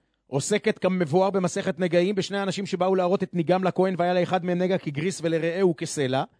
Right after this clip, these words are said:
הסגירם הכהן שבעה ימים, ולאחר מכן התברר שלשניהם ישנו נגע בשיעור מעט יותר מסלע. נמצא ששניהם טמאים עכשיו כדין מצורע מוחלט,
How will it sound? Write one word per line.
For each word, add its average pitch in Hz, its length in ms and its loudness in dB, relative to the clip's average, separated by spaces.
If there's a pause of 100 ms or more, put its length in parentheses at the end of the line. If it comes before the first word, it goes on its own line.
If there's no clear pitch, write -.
(340)
הסגירם 156 440 -2
הכהן 190 260 0
שבעה 180 260 -2
ימים, 185 220 0
ולאחר 175 260 0
מכן 185 200 -4
התברר 165 320 -2
שלשניהם 170 420 -6
ישנו 175 240 -4
נגע 175 220 -2
בשיעור 165 340 -2
מעט 175 240 -4
יותר 165 220 -2
מסלע. 135 420 -4 (380)
נמצא 120 240 -4
ששניהם 175 360 -4
טמאים 202 320 -2
עכשיו 196 240 -2
כדין 185 220 -2
מצורע 196 260 0
מוחלט, 208 360 0